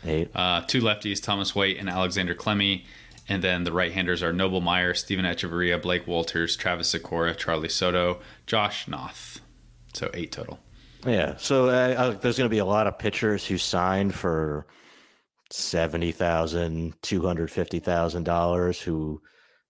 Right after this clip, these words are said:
Speaker 1: you know, when they agreed, maybe were eighty-five, eighty-eight, or, uh, eighty-six to ninety, and now are throwing significantly harder <laughs> than that.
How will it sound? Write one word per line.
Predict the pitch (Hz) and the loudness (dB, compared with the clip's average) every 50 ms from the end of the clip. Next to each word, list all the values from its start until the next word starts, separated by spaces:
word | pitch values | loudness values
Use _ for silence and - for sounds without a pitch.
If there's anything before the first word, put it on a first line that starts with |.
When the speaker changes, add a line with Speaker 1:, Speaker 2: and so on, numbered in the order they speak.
| _ - | _ -6
Speaker 1:
you | - | -2
know, | 82 80 80 | 0 2 2
when | 82 80 | 2 2
they | 82 82 78 | 2 2 0
agreed, | 78 76 90 90 90 87 90 90 82 | 0 0 0 0 2 2 2 2 2
maybe | 87 90 87 85 87 85 | 2 2 2 2 2 2
were | 85 82 80 80 80 78 76 76 73 - _ _ _ _ _ _ _ _ _ _ _ _ _ - | 2 2 2 0 0 -2 -2 -4 -6 -10 _ _ _ _ _ _ _ _ _ _ _ _ _ -4
eighty-five, | 92 85 87 87 90 87 - - 90 87 90 90 92 92 85 | -2 -2 0 0 -2 -2 0 0 2 2 4 2 2 2 2
eighty-eight, | 90 90 87 87 82 85 90 92 92 92 92 92 90 87 82 - _ _ - | 2 2 2 2 2 2 2 2 2 2 2 2 2 0 -2 -4 _ _ -16
or, | - 76 76 73 73 73 76 76 73 73 76 - _ _ _ _ _ _ _ _ - - | -10 -8 -6 -4 -2 -2 -2 -2 -2 -4 -6 -8 _ _ _ _ _ _ _ _ -14 -12
uh, | 82 - - - - - - _ - | -12 -10 -10 -12 -12 -14 -14 _ -4
eighty-six | 92 87 90 85 87 87 - - 98 92 95 - - - | -2 0 0 0 0 0 0 0 0 0 0 -2 -4 -8
to | - - 92 85 82 80 80 78 78 80 78 76 - _ | -4 -2 0 2 2 2 2 0 0 -2 -4 -6 -8 _
ninety, | - 90 85 80 85 98 98 90 85 82 82 82 82 82 82 120 - _ - | -6 -2 -2 0 0 2 0 2 2 2 0 0 -2 -2 -6 -10 -16 _ -6
and | 98 87 78 80 80 | -4 -4 -2 -2 0
now | 85 87 87 85 85 85 | 2 2 2 4 2 2
are | 85 82 80 78 | 2 2 0 0
throwing | - - 92 92 85 85 82 80 80 80 76 - _ - | -2 -2 0 0 0 0 -2 -2 -4 -6 -8 -10 _ -6
significantly | - - 104 85 90 90 90 - - - 95 87 85 85 80 73 | -4 -2 -2 0 0 0 -2 -2 -2 -2 -2 -2 0 0 -2 0
harder | - 87 87 85 82 80 82 80 - - - - - | 0 0 0 0 0 0 0 -2 -4 -6 -10 -6 -4
<laughs> | 156 - - - - - - - - _ _ | -4 -4 -6 -8 -20 -20 -20 -20 -20 _ _
than | - 98 104 95 87 85 | -4 -2 -2 0 0 2
that. | 90 92 101 110 123 - | 2 2 2 2 0 -2